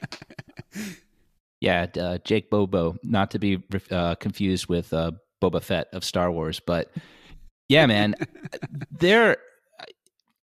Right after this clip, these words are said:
One of the things I really appreciate, um,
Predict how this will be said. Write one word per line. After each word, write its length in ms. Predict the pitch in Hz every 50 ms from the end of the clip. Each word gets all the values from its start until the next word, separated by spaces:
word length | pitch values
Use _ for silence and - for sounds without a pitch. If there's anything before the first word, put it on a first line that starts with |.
| _ _ _ _ -
One 260 | 165 160 165 202 233 233
of 20 |
the 80 | 214 190
things 320 | - 160 147 139 127 127
I 40 | 113
really 220 | 113 113 113 110
appreciate, 680 | 101 - - 107 104 - - 98 98 95 92 90 - _ _ _ -
um, 480 | - 98 92 90 87 85 85 82 82